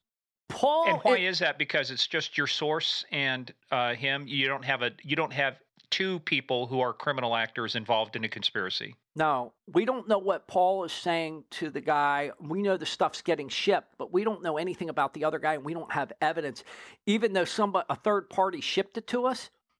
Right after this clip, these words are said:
Speaker 1: we know nothing about that. It's, it's just not there. You, you could make it up, but it, it's just not quite there.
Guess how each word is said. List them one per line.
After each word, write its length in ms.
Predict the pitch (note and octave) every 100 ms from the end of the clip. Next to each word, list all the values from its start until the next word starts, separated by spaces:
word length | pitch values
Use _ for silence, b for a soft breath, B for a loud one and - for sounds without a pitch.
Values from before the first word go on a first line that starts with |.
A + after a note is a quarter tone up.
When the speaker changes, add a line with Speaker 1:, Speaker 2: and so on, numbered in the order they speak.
| _ _
Speaker 1:
we 140 | F3 B3+
know 120 | G#3+
nothing 320 | G3+ E3+ F#3+
about 360 | D3+ E3+ E3+ D3+
that. 200 | F#2+ - _ _ _ _
It's, 260 | D#3 D3+ - G3+
it's 200 | F#3 -
just 200 | - F3
not 260 | F#3+ D3 -
there. 260 | G#3 C#3+ B2
You, 180 | E3+ F#3
you 180 | G3
could 140 | A#3+ F3+
make 220 | G3+ -
it 80 | C3+
up, 380 | A#3 B3 F3 -
but 180 | F3+ E3+ -
it, 200 | F#3 -
it's 240 | F#3 -
just 300 | - G3 -
not 220 | G3 F#3+
quite 320 | - E3+ D3+ -
there. 320 | G3+ B2